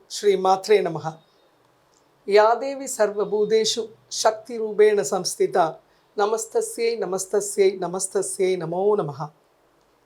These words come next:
ஸ்ரீ லலிதா மகா திரிபுர சுந்தரியின் பிரதான அம்சமான, மிக முக்கியமான அம்சமான ஒருவரை பற்றித்தான் என்று பார்க்க போகிறோம். அவர்தான் சம்பத்கரி தேவி. இது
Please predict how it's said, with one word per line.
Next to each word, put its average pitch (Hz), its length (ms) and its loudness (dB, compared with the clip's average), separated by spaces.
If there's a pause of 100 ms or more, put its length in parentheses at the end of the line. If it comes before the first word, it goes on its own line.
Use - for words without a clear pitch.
(840)
ஸ்ரீ - 200 -6 (180)
லலிதா 285 480 2
மகா 214 300 2
திரிபுர 214 380 2
சுந்தரியின் 190 640 -2 (500)
பிரதான 240 540 4 (120)
அம்சமான, 196 680 0 (100)
மிக 208 300 -2
முக்கியமான 240 800 -2 (120)
அம்சமான 180 600 -4 (680)
ஒருவரை 208 360 4
பற்றித்தான் 190 580 -2
என்று 175 260 -4
பார்க்க 175 400 -2
போகிறோம். 175 480 -8 (560)
அவர்தான் 190 500 0 (280)
சம்பத்கரி 208 720 -2
தேவி. 165 320 -2 (680)
இது 220 200 2